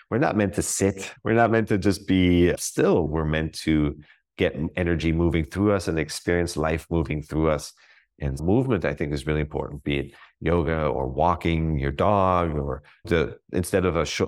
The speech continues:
a drive, we take so many short drives in our car, we can get on our bike there's many different ways to stay moving in our body.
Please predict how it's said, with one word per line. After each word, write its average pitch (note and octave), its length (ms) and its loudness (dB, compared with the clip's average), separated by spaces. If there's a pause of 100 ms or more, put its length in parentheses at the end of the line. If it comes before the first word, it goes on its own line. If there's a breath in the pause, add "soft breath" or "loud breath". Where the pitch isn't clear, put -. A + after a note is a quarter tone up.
a F2+ 80 0
drive, E2 640 0
we D#2 140 -4
take D#2+ 220 -4
so E2 200 -2
many D2+ 500 -2
short D#2 260 -2
drives D#2+ 300 -4
in D#2 80 -2
our D#2 100 0
car, E2 320 0
we A#2+ 140 2
can B2 500 -4
get A#2+ 200 2
on B2 120 0
our B2 120 0
bike A#2 400 0 (400 soft breath)
there's F2+ 180 0
many A#2 160 4
different G2 300 0
ways D#2+ 220 0
to D#2 100 -4
stay D#2 340 0
moving D2+ 420 0
in C#2+ 100 -2
our C#2+ 120 0
body. D2 640 -2